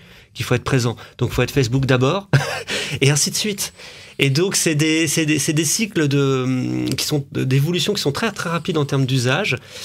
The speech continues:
et ça a du, évidemment du mal à suivre sur, euh, les pratiques journalistiques. Euh, c'est, euh, il y a plein de choses qui sont testées, euh, euh,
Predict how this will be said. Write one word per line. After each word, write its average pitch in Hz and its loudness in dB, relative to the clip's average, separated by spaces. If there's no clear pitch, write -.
et 143 4
ça 139 0
a 123 0
du, 131 0
évidemment 156 2
du 131 0
mal 131 2
à 120 0
suivre 139 -4
sur, - -4
euh, 117 -2
les 117 0
pratiques 120 -4
journalistiques. 120 -2
Euh, 117 -2
c'est, - -8
euh, 120 -6
il - -6
y 120 -2
a 110 -2
plein 156 -2
de 170 0
choses 208 -2
qui - -8
sont 160 0
testées, 143 0
euh, 113 -2
euh, 113 -4